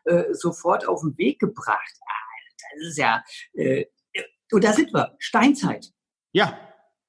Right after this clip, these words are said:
Speaker 2: Mein, mein Reden, wir, äh, da hätte mehr, äh, Energie in Innovation fließen müssen, auch von, von Seite der Bundesregierung,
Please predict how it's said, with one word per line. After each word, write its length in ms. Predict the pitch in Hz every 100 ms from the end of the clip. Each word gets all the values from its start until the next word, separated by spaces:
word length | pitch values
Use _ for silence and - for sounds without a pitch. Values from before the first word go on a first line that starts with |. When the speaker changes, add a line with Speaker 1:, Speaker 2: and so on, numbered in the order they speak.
| _ _ _ _ _ _ _ _ _ _ -
Speaker 2:
Mein, 360 | 175 185 175 -
mein 240 | 151 196
Reden, 720 | 196 190 226 220 226 233 180
wir, 380 | 151 175 180 175 - - - -
äh, 100 | -
da 100 | 151
hätte 280 | 165 208 208
mehr, 520 | 185 190 220 214 -
äh, 400 | 185 185 180 180 180 - - - - 170 -
Energie 500 | 175 180 165 165 226
in 80 | 202
Innovation 840 | 202 202 170 170 - 190 214 262
fließen 420 | 247 233 240 240 214
müssen, 380 | 226 240 233
auch 380 | 220 139 180 220
von, 520 | - - 196 190 190
von 280 | 180 - 175
Seite 320 | 165 165 196
der 100 | 160
Bundesregierung, 1000 | 151 180 262 - 220 196 214 214 214 214